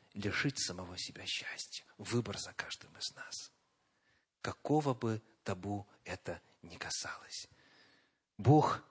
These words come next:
есть любовь. И даже тогда, когда человек нарушает его волю, по неведению ли,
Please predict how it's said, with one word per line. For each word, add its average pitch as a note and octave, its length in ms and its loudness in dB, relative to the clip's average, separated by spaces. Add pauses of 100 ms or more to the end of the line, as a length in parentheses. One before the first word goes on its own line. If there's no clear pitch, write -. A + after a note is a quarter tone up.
есть A#2+ 680 0 (140)
любовь. - 760 -2 (840)
И C3+ 60 12
даже F#3 200 12
тогда, F#3+ 360 12
когда E3 300 12
человек F3 680 12
нарушает F#3 760 12
его D3+ 240 8
волю, C3+ 440 8
по D#3+ 200 12 (460)
неведению F3 880 8
ли, A#2+ 400 6